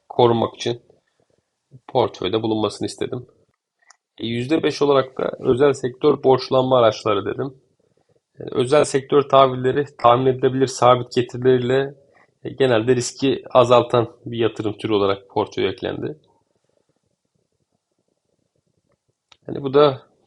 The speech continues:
portföyün getiri potansiyelini arttırıp hisse senedi gibi, yani değişken araçlardan daha az dalgalanma gösteriyor. E, dördüncü ve son olarak teknoloji ve kürü-,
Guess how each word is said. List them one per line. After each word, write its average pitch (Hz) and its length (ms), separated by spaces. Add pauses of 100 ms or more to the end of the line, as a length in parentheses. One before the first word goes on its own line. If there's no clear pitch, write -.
portföyün 139 480
getiri 127 320
potansiyelini 127 720
arttırıp 120 640 (520)
hisse 131 260
senedi 123 380
gibi, 123 420 (160)
yani 113 160
değişken 123 380
araçlardan 107 720 (1300)
daha 123 160
az 107 200
dalgalanma 92 480
gösteriyor. 104 580 (1500)
E, 120 180
dördüncü 143 400
ve 147 80
son 151 200
olarak 139 320
teknoloji 135 500
ve 135 100
kürü-, 131 300